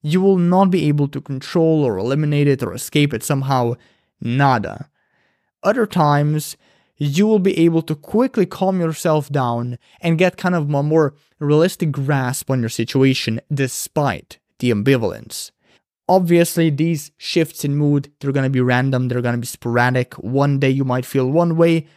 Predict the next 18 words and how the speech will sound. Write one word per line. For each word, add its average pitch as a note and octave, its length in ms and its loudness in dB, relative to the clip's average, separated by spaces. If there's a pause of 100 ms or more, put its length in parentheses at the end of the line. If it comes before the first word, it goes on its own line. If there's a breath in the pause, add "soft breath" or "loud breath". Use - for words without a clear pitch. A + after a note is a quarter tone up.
(120 soft breath)
the C3+ 80 -6
next C3 320 -4
day C3+ 140 2
you A#2+ 80 -2
might A#2+ 280 -4
feel A#2 440 -4 (320)
another B2+ 400 0
way. D#2 240 -6 (800)
But D3+ 120 2
this C#3 220 -2
is C#3+ 140 -4
good. C#3 400 0 (360)
This D#3+ 200 0
stage F3 460 0
means, D3+ 600 -2 (240)
these E3+ 480 0
shifts - 760 -4 (380)
mean D#3+ 440 2